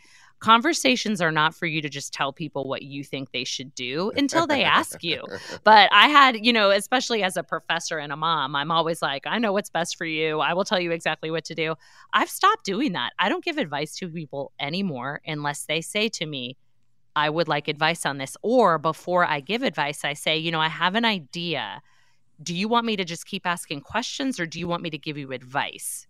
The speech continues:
Speaker 1: Guess what they say, Chris? "Oh, I want more questions." They don't, nobody wants your <laughs> advice,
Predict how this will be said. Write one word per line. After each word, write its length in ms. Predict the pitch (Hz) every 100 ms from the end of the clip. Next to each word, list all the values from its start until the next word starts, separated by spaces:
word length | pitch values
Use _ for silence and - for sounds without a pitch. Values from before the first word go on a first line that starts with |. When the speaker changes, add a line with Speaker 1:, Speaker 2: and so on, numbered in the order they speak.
| _
Speaker 1:
Guess 220 | 214 -
what 120 | 196
they 100 | 151
say, 220 | 143 143 127
Chris? 500 | - 110 - - - _ _ 190
"Oh, 120 | 180
I 100 | 175
want 200 | 170 156
more 140 | 151
questions." 460 | - 151 - 131 139
They 100 | 277
don't, 200 | 523 277
nobody 240 | 349 554 392
wants 320 | 190 233 -
your 100 | 226
<laughs> 120 | 185
advice, 600 | 175 180 - 349 320 -